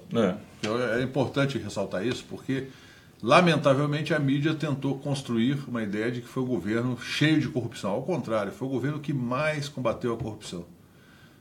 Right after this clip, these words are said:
Speaker 2: Nós
Speaker 1: E mais dialogou com os setores que hoje estão contra ele.
Speaker 2: Exatamente. Em dois mil e três, dois mil e quatro,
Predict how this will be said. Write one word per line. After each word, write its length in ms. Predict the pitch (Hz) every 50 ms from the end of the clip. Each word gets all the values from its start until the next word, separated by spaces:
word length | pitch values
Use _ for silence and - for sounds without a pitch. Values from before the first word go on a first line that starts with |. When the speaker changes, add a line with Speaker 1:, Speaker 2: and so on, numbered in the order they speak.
| - -
Speaker 2:
Nós 120 | 101 123
Speaker 1:
E 20 | 139
mais 260 | 139 143 170 180 165
dialogou 640 | 143 165 160 165 170 165 135 110 107 131 151 170
com 100 | - 180
os 140 | 190 170 -
setores 600 | - 185 175 - - 139 139 156 190 208 196 - -
que 120 | - 185
hoje 260 | 160 143 165 190 -
estão 180 | - - 196 185
contra 280 | - 175 190 - - 101
ele. 80 | -
Speaker 2:
Exatamente. 500 | - 117 139 151 156 - 185 143 120 120
Em 20 | 131
dois 160 | 160 156 147
mil 100 | 170 190
e 40 | 165
três, 300 | - - 147 170 170 156
dois 140 | 151 139 123
mil 120 | 127 117
e 20 |
quatro, 560 | - 127 147 160 165 147 - - 95 85 76